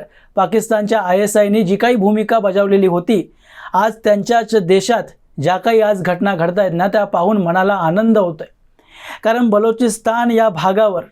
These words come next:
म्हणजे पाकिस्तानचा जवळजवळ चव्वेचाळीस टक्के हा भूभाग आहे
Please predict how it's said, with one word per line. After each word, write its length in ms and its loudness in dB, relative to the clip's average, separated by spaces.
म्हणजे 160 0
पाकिस्तानचा 640 0
जवळजवळ 540 2
चव्वेचाळीस 680 0
टक्के 320 0
हा 240 0
भूभाग 440 0
आहे 200 -4